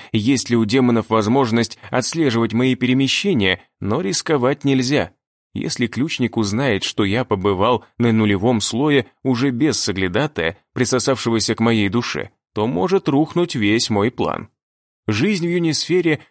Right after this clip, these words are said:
полностью остановилась. Игроки замерли в неестественных позах, мгновенно стихли все звуки.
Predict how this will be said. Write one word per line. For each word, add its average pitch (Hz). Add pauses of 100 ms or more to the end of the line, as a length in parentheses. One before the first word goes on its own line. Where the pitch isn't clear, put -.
(120)
полностью 123
остановилась. 113 (240)
Игроки 104
замерли 117 (180)
в 110
неестественных 120
позах, 104 (240)
мгновенно 113
стихли 113
все 107
звуки. 85